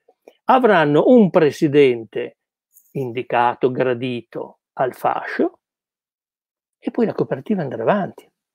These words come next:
perché era l'economia di tutta una provincia.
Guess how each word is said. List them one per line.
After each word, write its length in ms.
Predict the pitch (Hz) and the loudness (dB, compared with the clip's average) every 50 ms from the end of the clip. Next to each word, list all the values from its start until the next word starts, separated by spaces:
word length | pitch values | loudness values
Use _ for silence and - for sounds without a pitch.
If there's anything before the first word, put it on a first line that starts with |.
| _ _ _ _ _ _ _ _ _ _ _ _ _ _ _ _ _ _ - - - | _ _ _ _ _ _ _ _ _ _ _ _ _ _ _ _ _ _ -20 -14 -8
perché 300 | - - - - - 123 | -6 -6 -4 0 2 2
era 180 | 131 165 190 190 | 4 6 6 4
l'economia 840 | 165 143 123 - - 156 151 156 156 156 175 202 226 247 262 262 - - - _ _ _ _ _ _ | 4 4 2 4 4 4 6 6 6 6 6 6 6 4 2 0 -6 -14 -20 _ _ _ _ _ _
di 200 | - 160 156 160 | -6 -4 -2 -2
tutta 520 | - - 180 - - _ - 202 - - _ _ _ _ _ _ _ _ _ - | -2 -4 -6 -8 -6 _ -2 -2 -2 -4 _ _ _ _ _ _ _ _ _ -4
una 280 | 202 147 151 147 139 | 0 0 2 2 0
provincia. 640 | - 139 131 139 233 226 185 143 101 - - - | 0 -2 -2 0 0 0 0 -2 -6 -10 -14 -14